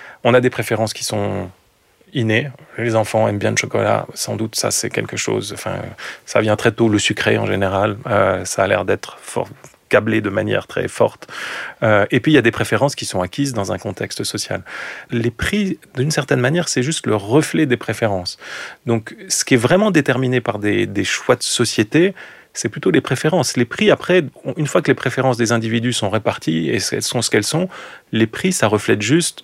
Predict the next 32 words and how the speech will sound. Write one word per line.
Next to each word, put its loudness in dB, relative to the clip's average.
étant 2
donné 2
leurs 0
préférences, -2
qu'est-ce -2
que 0
les 2
individus -2
échangent. -2
Donc, 2
moi, 4
j'ai, 4
j'ai 2
tendance 0
à 4
être -4
très 0
libéral 2
au 2
niveau 0
des 2
prix. 0
Je 0
pense -4
pas -2
que 2
ce -8
soit -2
une 0
bonne 2
idée 2
de, -2